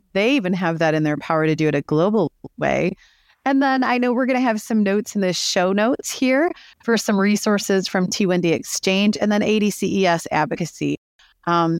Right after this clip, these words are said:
I'm sure your organization does like ours, makes it real easy to advocate for certain things as they come up. So you can just sign off on a letter, or oftentimes you can send your own letter, but use, use one as a guide that we've provided.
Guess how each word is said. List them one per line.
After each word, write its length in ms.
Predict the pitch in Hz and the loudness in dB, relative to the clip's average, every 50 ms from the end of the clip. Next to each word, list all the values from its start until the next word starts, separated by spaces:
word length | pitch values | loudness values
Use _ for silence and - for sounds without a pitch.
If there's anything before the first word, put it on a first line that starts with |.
| - - | -2 -2
I'm 100 | 180 185 | -2 -2
sure 200 | - - - 196 | 0 0 0 0
your 200 | 185 180 180 139 | 2 2 2 2
organization 640 | 143 180 180 185 190 175 175 170 170 165 - 175 175 | 2 0 0 0 0 0 0 0 0 0 0 0 0
does 200 | 165 170 175 165 | 2 2 2 2
like 240 | 170 165 160 - - | 2 0 0 0 0
ours, 280 | 170 170 190 208 190 | 0 2 2 2 0
makes 240 | 202 185 175 - - | 0 0 0 0 -2
it 60 | 180 | -2
real 360 | 156 180 185 190 208 208 202 - - | -2 0 0 0 0 0 0 -2 -4
easy 320 | 202 190 175 165 - 220 247 | -4 -4 -4 -2 0 0 0
to 180 | 208 - - | 0 0 0
advocate 460 | 147 170 175 214 196 - 214 190 - - | 0 0 0 -2 -2 0 -2 -2 -2 -2
for 120 | - 202 | -4 -6
certain 360 | - - - 208 202 202 202 | -4 -2 -2 -2 -2 -2 -2
things 360 | 196 202 202 208 208 202 - - _ _ _ _ | -2 0 0 2 0 0 -4 -6 _ _ _ _
as 160 | - 196 190 - | -4 -2 0 0
they 100 | 214 190 | -2 -2
come 180 | - 208 233 | 0 0 0
up. 140 | 285 - - _ _ _ - | 0 0 -2 _ _ _ -6
So 120 | - 202 | -4 -2
you 140 | 196 190 - | 0 0 0
can 120 | - 202 | -2 -2
just 220 | 190 202 175 - - | 0 0 -2 -2 -2
sign 180 | 196 190 190 | 0 0 2
off 220 | 185 185 185 - - | 2 0 0 0 -2
on 120 | 190 180 | -2 0
a 60 | 175 | 0
letter, 340 | 175 190 226 277 320 320 - | 0 2 2 2 2 0 0
or 380 | - 190 196 202 196 196 196 - - _ _ _ _ _ _ _ - | -2 -2 0 0 0 0 -2 -4 -8 _ _ _ _ _ _ _ -2
oftentimes 800 | 196 214 214 - 220 214 208 - - 208 202 202 202 202 185 - | -2 -2 0 0 0 0 0 0 0 -2 0 0 0 0 -2 -2
you 80 | 196 196 | -4 -4
can 380 | - - 220 196 185 180 185 - _ _ _ _ _ _ _ | -2 -2 0 0 0 0 -2 -4 _ _ _ _ _ _ _
send 240 | - - 247 240 208 | -8 -4 -2 0 0
your 160 | 220 214 180 | 0 2 2
own 180 | 190 220 240 247 | 2 2 2 2
letter, 300 | 233 196 175 175 190 190 | 2 2 2 2 0 0
but 160 | 180 190 - | 0 -2 -4
use, 500 | 180 175 202 208 202 202 180 - - - _ | -2 0 0 2 2 0 -2 -4 -8 -16 _
use 260 | - 214 226 220 180 185 | -2 0 0 0 2 0
one 200 | 190 190 180 180 | 0 0 2 0
as 120 | 165 156 | 0 0
a 60 | 160 | -2
guide 400 | 160 - 160 135 139 156 156 - | 0 0 0 0 0 -2 -4 -6
that 100 | - - | -8 -6
we've 160 | 156 151 143 | -4 -4 -4
provided. 560 | - - - 151 139 - - - - - 53 | -6 -8 -10 -8 -6 -4 -4 -4 -6 -8 -12